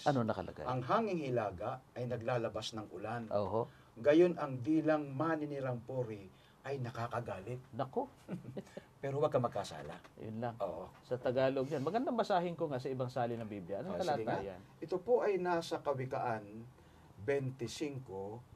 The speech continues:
Speaker 2: at twenty-tres.
Speaker 1: Kawikaan twenty-cinco.
Speaker 2: Twenty-cinco, versikulo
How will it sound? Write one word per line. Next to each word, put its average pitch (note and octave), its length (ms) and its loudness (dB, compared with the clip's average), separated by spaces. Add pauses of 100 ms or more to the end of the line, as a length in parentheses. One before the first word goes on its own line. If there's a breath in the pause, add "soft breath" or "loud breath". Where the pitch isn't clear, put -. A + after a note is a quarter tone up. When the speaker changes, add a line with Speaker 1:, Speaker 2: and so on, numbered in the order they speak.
(400)
Speaker 2:
at C3+ 180 0
twenty-tres. G2 840 -4
Speaker 1:
Kawikaan C3+ 580 0
twenty-cinco. B2+ 640 -4
Speaker 2:
Twenty-cinco, C3+ 680 2 (260)
versikulo A2+ 720 0